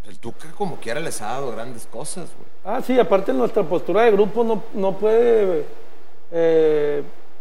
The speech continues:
Speaker 2: una postura individual estar por encima la, de la del grupo. Hay cosas en las que a veces yo no estoy muy de acuerdo o más gente, pero la razón de ser de la barra es apoyar al equipo incondicionalmente. Desde el momento que vas llegando al estadio sin ni siquiera haber entrado,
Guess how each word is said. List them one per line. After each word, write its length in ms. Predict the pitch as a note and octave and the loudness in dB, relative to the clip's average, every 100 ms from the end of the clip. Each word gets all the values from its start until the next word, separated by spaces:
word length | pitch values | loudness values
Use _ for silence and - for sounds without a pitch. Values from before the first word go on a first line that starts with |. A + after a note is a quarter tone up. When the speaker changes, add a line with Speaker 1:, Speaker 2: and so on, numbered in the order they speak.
| - | -4
Speaker 2:
una 200 | E3+ G3+ | 0 0
postura 360 | A#3 G#3+ G#3+ A3+ | 0 0 2 2
individual 680 | A#3 A3+ F#3 F3+ G3+ A3+ A#3+ - - | 4 4 4 6 4 2 -2 -4 -4
estar 320 | F#3 E3+ E3+ | -2 -2 0
por 120 | G#3 | 0
encima 340 | G3 E3 G3+ G3+ | 0 0 0 -2
la, 160 | F#3 | -2
de 160 | E3+ D#3 | -2 0
la 120 | D3+ | 0
del 140 | D3 C#3+ | 0 0
grupo. 420 | A3+ A#3+ G3 D3+ | 0 0 0 2
Hay 120 | E3 | 2
cosas 340 | F#3+ G3+ A3 | 0 0 0
en 80 | A#3 | 0
las 140 | G3+ - | -2 -2
que 80 | F3 | -2
a 60 | |
veces 240 | D#3+ E3+ G3+ | 0 0 -2
yo 80 | |
no 80 | G#3 | -2
estoy 160 | F#3 G#3 | -2 0
muy 120 | G#3+ | 0
de 60 | G#3 | 0
acuerdo 460 | - G#3+ A3 G#3+ | 2 4 4 4
o 600 | G#3+ F3+ D#3+ C#3+ C#3 C3+ C3+ | 2 2 0 0 0 0 0
más 240 | D#3+ G3+ | -2 2
gente, 480 | A#3 A#3 G#3 A#3+ A#3 - - - - - - | 2 2 2 0 0 -4 -4 -4 -4 -4 -2
pero 200 | F3 F3 | 0 2
la 120 | E3 | 4
razón 340 | D#3+ D#3+ E3 G3 | 4 2 0 2
de 140 | A3 | 4
ser 180 | F3+ G3+ | 4 2
de 120 | A3+ | 2
la 100 | G#3 | 2
barra 240 | D#3 E3+ G#3 | 2 0 0
es 80 | |
apoyar 320 | A3 G3 D#3+ F#3+ | -2 0 2 2
al 80 | |
equipo 340 | G3 F#3+ F3+ A3 | 2 0 -2 -2
incondicionalmente. 1120 | G3 G3 D#3+ D3+ D3 C#3+ D#3 F3 G3 A#3 - E3 - - - - | -2 -2 -2 -2 -4 -4 -4 -2 -2 -2 -4 -4 -4 -4 -4 -2
Desde 180 | D#3 D#3+ | 0 2
el 60 | |
momento 380 | E3 D#3+ F3 A3 | 2 0 2 2
que 180 | A#3 G#3+ | 4 4
vas 200 | F#3 G3 | 4 4
llegando 300 | A3 G#3 A3 | 2 2 2
al 60 | G#3+ | 2
estadio 400 | - G3 A3 A3 | 2 2 2 2
sin 180 | G3+ F3 | -2 -2
ni 60 | |
siquiera 260 | D3+ E3+ G3 | -2 0 2
haber 120 | G#3+ | 2
entrado, 360 | - G#3 A3 | 2 2 2